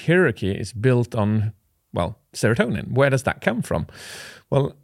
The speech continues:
if we look at the person at the very top, that person is content, can literally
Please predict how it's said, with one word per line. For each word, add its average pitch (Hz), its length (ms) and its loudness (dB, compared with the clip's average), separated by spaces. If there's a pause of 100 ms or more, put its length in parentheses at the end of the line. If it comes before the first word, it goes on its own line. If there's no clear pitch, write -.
(140)
if 135 140 0
we 143 100 4
look 180 240 4
at 156 100 -2
the 120 100 0
person 123 380 0
at 107 140 0
the 98 80 -2
very 104 300 2
top, - 440 -8 (580)
that 123 300 -2
person 110 460 0
is 95 480 -6 (300)
content, - 880 -6 (1120)
can 110 320 2
literally 123 760 0